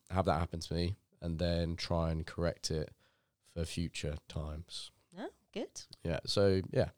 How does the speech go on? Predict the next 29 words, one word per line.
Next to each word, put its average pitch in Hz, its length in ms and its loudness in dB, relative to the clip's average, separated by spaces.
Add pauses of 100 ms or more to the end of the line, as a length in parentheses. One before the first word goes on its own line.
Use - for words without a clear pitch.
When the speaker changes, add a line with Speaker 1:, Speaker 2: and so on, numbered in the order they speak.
(580)
Speaker 1:
Yeah, 80 100 -2
I'd 82 120 -2
say 85 220 -4
that's - 340 -6
probably 85 380 -4
quite - 240 -8
valuable 82 360 -2
from 80 300 -20 (200)
the - 60 -14
sport, 82 420 0
et - 80 -8
cetera, - 360 -2
and 82 100 0
then 82 180 0
being 80 280 -4 (600)
put - 120 -8
into 80 640 -2 (300)
Martian 80 420 -4 (100)
as - 100 -8
well. 80 160 -2 (1160)
Speaker 2:
If 254 320 -2
you 233 180 -2
were 233 140 2
to 233 180 -4
be 220 240 -6
any 202 340 -2
elite 190 280 -8
athlete 180 480 -8
outside 180 520 -6